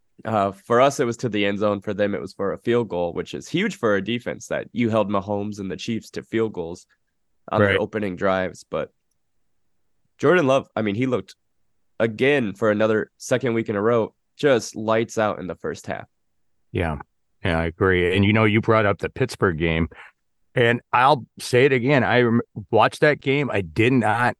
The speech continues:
Speaker 2: look at it as a loss, as more of we're, we're moving forward, we're getting better, and I could see things happening. And
Speaker 1: It
Speaker 2: ever since that game.
Speaker 1: Yeah, it did look like progress in that game, but also since,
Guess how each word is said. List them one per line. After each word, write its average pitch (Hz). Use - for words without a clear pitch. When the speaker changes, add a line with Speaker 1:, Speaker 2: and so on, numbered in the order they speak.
Speaker 2:
look 113
at 107
it 101
as 98
a 90
loss, 101
as 98
more 107
of 90
we're, 95
we're 92
moving 104
forward, 92
we're 104
getting 104
better, 87
and 85
I 87
could -
see 113
things 104
happening. 92
And -
Speaker 1:
It 95
Speaker 2:
ever 104
since -
that 127
game. 127
Speaker 1:
Yeah, 123
it 123
did 180
look 180
like 165
progress 117
in 123
that 123
game, 135
but 127
also 190
since, -